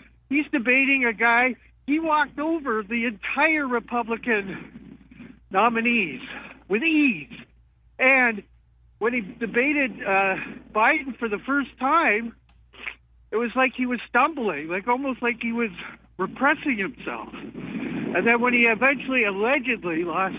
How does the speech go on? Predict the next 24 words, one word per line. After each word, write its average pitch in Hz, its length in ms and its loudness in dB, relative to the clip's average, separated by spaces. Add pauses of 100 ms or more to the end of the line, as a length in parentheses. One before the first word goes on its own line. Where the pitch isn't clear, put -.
(920)
the 160 80 0
election, 180 600 0
which 175 200 -6
I 262 100 2
know 302 200 4
he 214 100 0
didn't, 156 400 -6 (1120)
I 214 80 2
live 226 220 0
right 196 200 2
across, 185 480 0
I'm 156 240 -8
staring 190 360 0
at 165 120 -4 (140)
Detroit 180 400 -2 (120)
skyline. 180 580 0
I 202 80 2
know 208 180 -2
there 190 100 0
was 160 140 -4 (140)
funny 180 220 0
business 165 540 -4
right 170 220 -2
now, 190 340 0